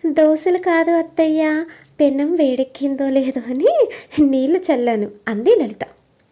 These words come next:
సూరమ్మ "సరే సరే" అంటూ వెళ్ళిపోయింది.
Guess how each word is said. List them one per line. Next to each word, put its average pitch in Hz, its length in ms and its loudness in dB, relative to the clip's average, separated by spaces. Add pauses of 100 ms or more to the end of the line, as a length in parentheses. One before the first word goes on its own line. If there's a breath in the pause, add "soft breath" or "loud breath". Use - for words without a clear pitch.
(480 loud breath)
సూరమ్మ 220 720 0 (320 loud breath)
"సరే 196 340 4
సరే" 202 440 0 (180)
అంటూ 262 560 0 (200 loud breath)
వెళ్ళిపోయింది. 233 680 0